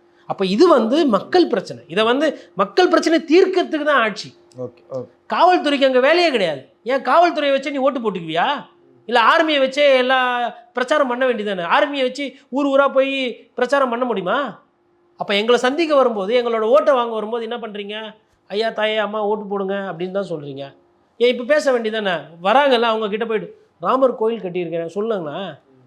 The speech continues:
Speaker 1: இல்ல கிருஷ்ணருக்கு கோயில் கட்ட போறோம் சொல்லுங்களேன்", சொல்ல முடியுமா?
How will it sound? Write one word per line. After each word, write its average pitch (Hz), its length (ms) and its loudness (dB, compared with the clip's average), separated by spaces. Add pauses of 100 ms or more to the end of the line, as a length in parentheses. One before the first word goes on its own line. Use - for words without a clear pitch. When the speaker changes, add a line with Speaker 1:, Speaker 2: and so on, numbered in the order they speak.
Speaker 1:
இல்ல 220 180 -2
கிருஷ்ணருக்கு 240 400 -2
கோயில் 254 260 2
கட்ட 202 180 -2
போறோம் 185 300 -4
சொல்லுங்களேன்", 196 600 -4
சொல்ல 220 200 -6
முடியுமா? 202 340 0